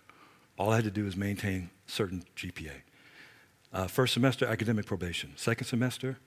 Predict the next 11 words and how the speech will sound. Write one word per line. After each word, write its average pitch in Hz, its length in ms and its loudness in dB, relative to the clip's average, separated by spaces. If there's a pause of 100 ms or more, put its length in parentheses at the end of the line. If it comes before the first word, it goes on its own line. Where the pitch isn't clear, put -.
(140)
academic 104 460 -2
dismissal. - 540 -6 (540)
My 107 460 0
G 113 180 -4
P 123 140 4
A 107 60 2
started 110 240 0
with 117 140 0
a 117 40 4
decimal 104 300 -2
point. 175 260 -4